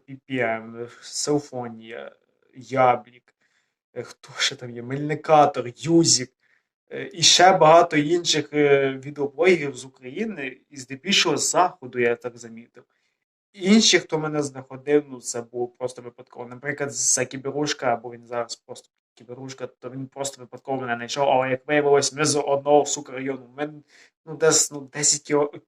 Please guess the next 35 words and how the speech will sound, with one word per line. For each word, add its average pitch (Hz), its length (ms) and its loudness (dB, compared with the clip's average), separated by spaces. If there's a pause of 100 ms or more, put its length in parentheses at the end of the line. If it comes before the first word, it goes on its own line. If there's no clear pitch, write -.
(180)
ну, 165 100 -10
десь 165 340 2
до 143 120 -20
десяти 156 400 -6
кілометрів 147 520 -4
ми 135 120 -14
живемо 139 320 -8
один 135 300 -6
від 135 200 -16
одного, 123 500 -8
блядь, 120 260 -12
прикиньте 156 560 -6
нахуй. 131 440 -6
<laughs> 139 60 -12 (1080)
Е, 127 480 -2
і 170 80 -12
ще 220 180 6
багато 202 360 6
інших 139 400 -10
людей. 139 520 -10
І 147 180 -20
тому 208 480 -2 (480)
то, 220 140 -2
що, 180 640 6
можете 175 340 -6
сказати, 170 580 -2
в 170 140 -14
тебе 165 260 2
є 160 140 -2
якісь 165 240 -4
там 156 160 -6
контакти 151 480 -10
з, - 380 -2
між 139 260 -16
ютуберами, 135 540 -14